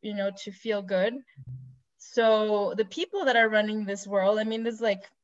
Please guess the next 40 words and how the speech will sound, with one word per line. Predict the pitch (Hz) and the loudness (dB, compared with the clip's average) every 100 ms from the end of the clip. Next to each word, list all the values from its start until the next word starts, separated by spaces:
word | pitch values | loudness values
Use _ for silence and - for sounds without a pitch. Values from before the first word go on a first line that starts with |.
| _ _ _ _ _ | _ _ _ _ _
you | 233 226 | -4 2
know, | 202 214 | 4 4
there's | 226 | 0
one | 233 233 | -2 -2
percent | 247 220 - 240 | -4 -6 -2 -2
or | 247 | 0
whatever | 208 202 190 | -4 -6 -8
you | 202 | -6
wanna | 196 196 | -4 -6
call | 190 247 240 | -6 -2 4
it, | 202 185 | 4 4
are | 202 | 0
people | 196 - 254 226 208 | -4 -10 -6 -4 0
that | 185 | 0
are, | 185 170 196 _ | 0 -2 -6 _
you | 202 | -10
know, | 202 196 | -6 -4
the, | 196 214 190 | -4 -8 -6
the | 208 | -4
richest | 233 - 254 | -4 -6 -12
people | - 254 247 214 | -10 -4 -2 -2
in | |
the | 190 | -4
world. | 196 247 226 202 - - - - - - - | 0 4 6 6 2 -10 -20 -20 -20 -16 2
Um, | 220 214 214 214 208 - - | 4 6 2 0 -6 -10 0
why | 202 269 | 6 6
would | 311 269 | 4 2
they | 285 | 2
want | 285 277 | 2 0
healthy | 254 247 247 | 4 2 2
people, | 247 285 302 208 165 | -6 -6 -4 -2 2
right? | 165 214 226 | 4 4 4
Why | 254 | 2
would | 277 247 | 2 0
the | 254 | -2
pharmaceutical | 254 254 254 262 254 247 247 214 | 0 0 0 0 -4 -8 -8 -6
companies | - 226 226 208 196 | -6 -6 -6 -6 -6
want | 208 220 | -6 -4
healthy | 208 208 196 | -4 -4 -14
people? | - 269 240 185 240 | -6 -6 0 0 0